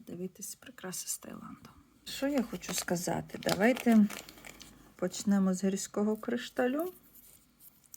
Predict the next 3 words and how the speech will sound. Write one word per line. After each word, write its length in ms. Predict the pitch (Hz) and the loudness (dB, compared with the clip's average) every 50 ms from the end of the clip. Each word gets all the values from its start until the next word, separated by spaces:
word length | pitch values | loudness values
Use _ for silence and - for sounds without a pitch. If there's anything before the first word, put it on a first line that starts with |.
| - - - - - - - - - - - - - - - _ | -20 -18 -18 -16 -16 -14 -14 -14 -14 -14 -12 -12 -14 -14 -14 _
Сім 440 | - - - - - 226 214 202 196 | -8 -6 -4 2 6 6 8 8 6
з 120 | - - | 2 -2
половиною, 760 | - - 220 208 202 202 202 190 190 190 185 175 165 160 156 | -8 -4 -2 -2 0 0 -2 0 0 0 0 -2 -6 -8 -10